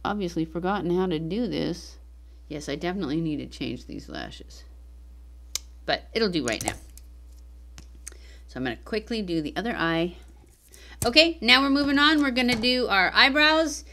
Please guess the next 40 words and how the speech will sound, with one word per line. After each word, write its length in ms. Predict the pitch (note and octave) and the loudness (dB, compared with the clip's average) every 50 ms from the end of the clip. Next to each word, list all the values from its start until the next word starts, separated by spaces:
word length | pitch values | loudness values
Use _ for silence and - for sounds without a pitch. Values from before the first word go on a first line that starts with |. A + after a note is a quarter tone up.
| - - - | -18 -8 -4
and 140 | F3 G3+ A3+ | 0 0 2
I'm 80 | B3+ | 2
just 160 | C4+ C#4 C#4 | 2 0 0
gonna 160 | - D4 C#4 C#4 | 2 2 4 4
use 220 | C4+ C#4+ C4+ C#4 | 4 2 0 0
this. 200 | C4+ C#4+ C#4 C#4+ | -2 -2 -2 -2
This 180 | D4+ D4+ B3 C4 | -2 -4 -4 -2
is 120 | A#3+ A#3 | -2 -2
a 40 | A#3 | 0
Milani 560 | A3 G#3 G3 G3+ G3+ G#3 A#3 B3 C4 C4+ B3 | 0 -2 -2 0 2 2 2 2 2 0 0
pencil. 560 | - D#4 C#4 C#4 C4+ - D#4+ D#4 E4 D#4+ D#4+ - - - - - - - - - | 0 2 2 2 2 2 2 2 2 0 -2 -8 -16 -20 -20 -20 -20 -20 -14 -12
I 40 | F#3+ | -10
think 180 | F#3 - B3+ C4 | -6 -4 -4 -4
it's 100 | B3+ - | -4 -2
in 60 | A#3+ | -4
the 80 | A3 G#3+ | -4 -2
color 400 | - B3+ A3+ G#3+ F3+ E3+ - - - | 0 0 2 2 0 -2 -4 -10 -16
Taupe, 400 | - - - C#4+ D#4 - - - - - - - - - - - - - - | -10 -2 0 0 0 0 -2 -8 -18 -20 -20 -20 -20 -20 -20 -20 -18 -12 -4
and 340 | F3+ F3+ E3+ F3 E3+ D#3+ - | -2 2 2 4 2 2 0
it's 220 | - G3+ F#3 - - | -2 -4 -4 -4 -2
got, 460 | - G3 F3 E3+ - - - - - - - - - - - - | 2 2 4 4 2 0 -4 -14 -16 -18 -20 -20 -20 -20 -16 -14
it's 140 | F#3 F3+ G3 | -10 -6 -4
a 60 | F3 | -4
micro 440 | F3+ G3 G#3 A3+ A3+ - G#3+ G3 F#3+ | 0 2 0 0 0 0 -4 -6 -4
pencil, 480 | F#3 A3+ F#3+ F#3+ F#3 - G3+ F#3 F3 - | -4 -4 -4 -4 -4 -4 -4 -4 -4 -2
and 200 | E3+ E3 D#3+ D#3+ | -4 -4 -4 -4
it's 100 | D#3+ D#3+ | -6 -6
got 140 | - D3 C#3 | -6 -6 -6
a 20 | |
spoolie 400 | - - - B3 A#3+ A#3 A#3 A3 | -8 -8 -4 -2 0 0 2 2
on 80 | A3 G#3+ | 2 0
the 160 | G#3 - A3 | 0 0 2
end, 300 | B3 C4 C4+ C4+ B3+ A#3+ | 4 4 4 4 4 4
so 80 | A#3 | 2
you 120 | G#3+ F#3+ F3+ | 2 2 2
can 160 | - G3+ F#3+ | 2 0 2
just 340 | F3 E3+ E3 E3 - - - | 2 2 2 0 -2 -6 -12
spool 440 | - - - - - C4+ C#4 C4 A#3+ | -12 -12 -12 -8 -2 2 4 4 4
'em 120 | A3+ A#3 | 6 6
up 220 | C4 D4+ E4+ D#4+ | 8 8 8 6